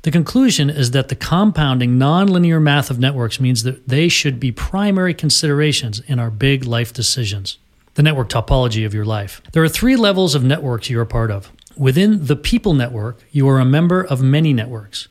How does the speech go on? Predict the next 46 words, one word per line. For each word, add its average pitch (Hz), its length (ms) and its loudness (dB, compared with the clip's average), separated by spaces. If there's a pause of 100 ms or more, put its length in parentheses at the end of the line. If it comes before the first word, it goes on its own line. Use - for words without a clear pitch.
(140)
Your 123 80 -8
family, 156 420 2
your 110 120 -2
high 139 100 2
school 139 220 0
classmates, 139 640 -2
college 143 320 0
alumni, 139 480 -2
college 139 480 -2 (340)
company 185 300 2
alumni, 170 580 2
the 135 100 -4
people 170 520 -2 (240)
from 147 180 2
an 139 60 2
activity 170 460 0
you 170 100 2
do 156 240 2
like 147 200 0
a 131 60 -4
soccer 143 320 0
team 143 260 0
or 127 40 -2
volunteering, 160 720 0
the 113 80 -2
people 170 280 0
who 143 100 4
work 143 280 0
in 123 60 -2
your 110 80 -2
building, 185 420 2
the 139 80 0
people 139 300 -4
who 127 80 -2
live 131 180 0
in 117 100 -2
your 110 100 -4
street, 208 380 0
the 135 80 -6
people 135 300 -4
at 117 80 -4
the 120 80 -8
gym 123 220 0
you 113 80 -2
go 135 180 4
to. 120 240 -6